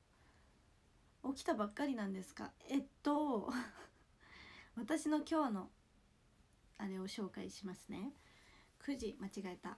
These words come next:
八時十二分に起きました。二度寝しました。八時四十五分に起きました。三十分で起きたのすごいんですけど、まあ、そこか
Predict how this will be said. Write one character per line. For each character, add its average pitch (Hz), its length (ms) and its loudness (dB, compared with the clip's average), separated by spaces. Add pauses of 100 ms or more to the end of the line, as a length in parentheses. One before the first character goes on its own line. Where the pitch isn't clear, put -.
八 254 380 0
時 240 240 -2 (140)
十 220 420 -2 (100)
二 226 160 -2
分 214 220 2
に 185 280 -2
起 196 80 -4
き 208 140 -4
ま 185 140 -2
し - 80 -10
た。 - 240 -6 (680)
二 196 140 2
度 247 100 2
寝 285 300 6
し - 160 -4
ま 233 160 -2
し 214 40 -8
た。 202 300 -4 (1200)
八 269 280 -2
時 254 140 2
四 285 180 6
十 254 180 4
五 254 120 4
分 269 180 6
に 214 140 4
起 190 80 0
き - 100 -6
ま 190 160 -2
し 190 60 -10
た。 - 200 -4 (960)
三 330 280 8
十 359 100 10
分 285 220 6
で 254 60 8
起 226 140 4
き - 40 -8
た 220 80 0
の 202 100 2
す 214 140 -2
ご 214 120 2
い 208 60 4
ん 185 80 2
で 180 60 -4
す - 120 -12
け 196 120 -8
ど、 190 160 -4
ま - 160 -2
あ、 190 40 0
そ 208 160 -4
こ 220 140 -4
か 220 140 -4